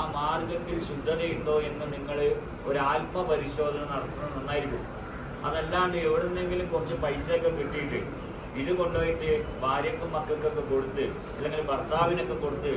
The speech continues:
അല്ലെങ്കിൽ ഉമ്മാക്കും ബാപ്പാക്കും അച്ഛനും അമ്മക്കൊക്കെ കൊടുത്തിട്ട് അതൊക്കെ വാരി വലിച്ച് തിന്നാണെങ്കിൽ നിങ്ങൾ മനസ്സിലാക്കിക്കോളൂ, രോഗം വന്നു കഴിഞ്ഞാൽ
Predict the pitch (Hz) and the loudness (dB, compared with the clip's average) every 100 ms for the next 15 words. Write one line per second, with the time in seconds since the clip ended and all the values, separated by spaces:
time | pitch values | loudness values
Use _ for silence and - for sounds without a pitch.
0 | - 139 147 139 151 175 175 170 156 156 | -2 -4 -4 -4 0 0 0 0 2 2
1 | 160 156 151 - 165 165 160 151 147 156 | 0 -2 -4 -4 -4 -2 -2 -2 0 0
2 | 160 147 143 - 151 135 - - - - | 0 0 0 2 2 2 -2 -6 -8 -4
3 | 131 156 156 165 143 156 170 170 156 - | 0 0 2 2 4 4 6 6 4 2
4 | 160 135 131 160 156 147 147 123 - - | -2 -2 -2 0 0 0 2 0 -2 -6
5 | - - - - 113 120 - - - 139 | -6 -8 -8 -8 -8 -8 -8 -8 -6 -6
6 | 135 135 127 113 123 151 165 160 143 123 | -6 -6 -6 -4 -2 0 0 0 -2 -4
7 | 147 151 143 139 135 131 123 - - - | 2 2 2 2 4 4 0 -6 -10 -10
8 | - - - - - - - - 120 143 | -10 -10 -8 -8 -6 -6 -8 -4 2 2
9 | 165 165 156 156 160 156 151 151 165 185 | 2 2 2 2 2 2 2 2 4 4